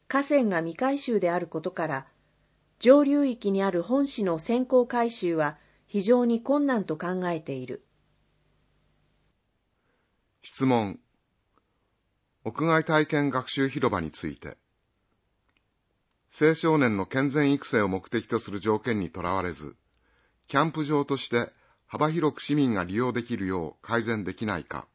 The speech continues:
Speaker 2: 市の考えを伺う。
Speaker 1: 答え。利用対象者については、青少年の心身の健全な育成を図るため、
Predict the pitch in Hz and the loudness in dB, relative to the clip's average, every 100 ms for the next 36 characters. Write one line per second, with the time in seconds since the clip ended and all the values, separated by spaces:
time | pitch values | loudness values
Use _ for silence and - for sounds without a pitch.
0 | _ _ _ _ - - 139 92 - - | _ _ _ _ -14 -4 0 0 -2 -6
1 | 120 123 120 98 113 92 - 76 71 62 | -4 -2 -2 -2 -2 -4 -6 -10 -10 -14
2 | - _ _ _ _ _ - 190 220 196 | -20 _ _ _ _ _ -2 0 0 0
3 | 147 - _ _ _ _ _ _ _ _ | -2 -6 _ _ _ _ _ _ _ _
4 | _ _ _ _ _ _ _ _ _ _ | _ _ _ _ _ _ _ _ _ _
5 | 214 226 285 285 285 285 285 285 285 214 | 0 4 4 4 2 0 2 0 2 0
6 | 196 - 214 208 - 160 147 - _ _ | 0 0 0 0 -2 -2 -6 -8 _ _
7 | - 269 285 294 285 226 208 175 170 - | 2 4 4 2 2 2 2 0 -2 0
8 | 226 220 185 175 160 117 - 247 269 269 | 0 0 -2 -4 -2 -4 -2 0 2 2
9 | 247 240 226 - - 226 220 208 - 214 | 2 2 -2 -4 -2 2 2 -2 -2 0
10 | 190 156 143 135 | 0 -4 -6 -10